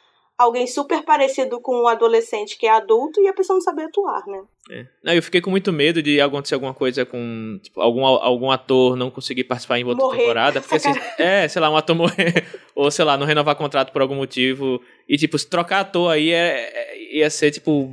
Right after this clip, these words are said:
Speaker 2: muito
Speaker 1: Não.
Speaker 2: bizarro de
Speaker 1: Mas sabe o que que eu
Speaker 2: impossível.
Speaker 1: acho? Aí
Speaker 2: Hum.
Speaker 1: é minha teoria burocrática. Eu acho que esse roteiro, o roteiro não, o contrato da Netflix foi assinado já, entendeu? Por três
Speaker 2: Hum, é, sim.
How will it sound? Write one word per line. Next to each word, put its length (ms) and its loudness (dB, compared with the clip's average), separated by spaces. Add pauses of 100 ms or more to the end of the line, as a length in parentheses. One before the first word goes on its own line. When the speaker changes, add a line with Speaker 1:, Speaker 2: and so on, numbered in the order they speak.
(680)
Speaker 2:
muito 280 2
Speaker 1:
Não. 60 2
Speaker 2:
bizarro 440 2
de 420 -8
Speaker 1:
Mas 160 0
sabe 140 0
o 60 2
que 80 2
que 100 -2
eu 40 4
Speaker 2:
impossível. 580 2
Speaker 1:
acho? 60 -4 (520)
Aí 320 0
Speaker 2:
Hum. 40 0
Speaker 1:
é 360 2
minha 480 0
teoria 680 0
burocrática. 920 -4
Eu 140 2
acho 180 -2
que 60 -6
esse 140 -4
roteiro, 640 0
o 160 -4
roteiro 300 -4
não, 140 -2
o 160 -4
contrato 340 2
da 60 2
Netflix 520 -8
foi 140 0
assinado 540 0
já, 280 -4
entendeu? 360 -4
Por 300 -6
três 260 0
Speaker 2:
Hum, 20 -12
é, 40 -14
sim. 40 0